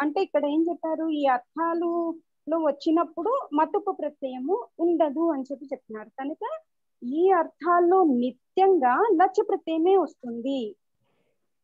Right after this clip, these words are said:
బలవంతుడు అనే అర్థం లేనప్పుడు అంశవతి గౌః, అంశవాన్ దుర్బలః అనే రూపాలే ఉంటాయి అని చెప్పి చెప్తున్నారు.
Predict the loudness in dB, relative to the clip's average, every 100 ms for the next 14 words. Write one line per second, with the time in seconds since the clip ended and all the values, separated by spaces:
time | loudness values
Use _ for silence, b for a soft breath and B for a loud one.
0 | _ _ _ _ -6 0 2 2 2 0
1 | -2 -2 0 0 -2 -2 0 0 0 0
2 | -2 -4 -6 -4 -4 -8 _ _ _ _
3 | -4 -2 -2 -2 -2 -4 -6 -4 -2 0
4 | 0 -4 -4 -8 _ _ _ -6 -6 -6
5 | -6 -6 -6 -4 -6 -6 -6 -2 -2 -2
6 | -2 -2 -2 -6 -8 -6 -6 -8 -6 -2
7 | -2 -2 -4 -6 -6 -8 -10 -10 -10 -10
8 | -10 -10 -8 -10 -10